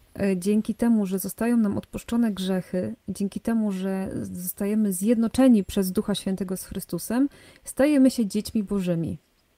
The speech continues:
Tak? Jesteśmy przybranymi dziećmi Bożymi, Bożymi, możemy do Boga mówić: „Ojcze”. Natomiast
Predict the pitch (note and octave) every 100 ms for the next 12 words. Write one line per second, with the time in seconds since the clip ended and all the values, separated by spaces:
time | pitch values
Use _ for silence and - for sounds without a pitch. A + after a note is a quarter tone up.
0 | - - A3 A#3 G#3+ - G#3+ G3+ - B3
1 | B3 B3+ A3+ G#3+ F#3+ F#3 F#3 F3 F#3 C4
2 | C4 G#3+ F3+ F#3+ F#3 G#3 B3+ A3+ F#3+ F#3+
3 | G#3 F#3 F3+ F#3+ F#3+ F3+ F#3 F#3 E3 -
4 | E2+ _ _ _ - - - - F#3+ -
5 | D4+ A#3 - - -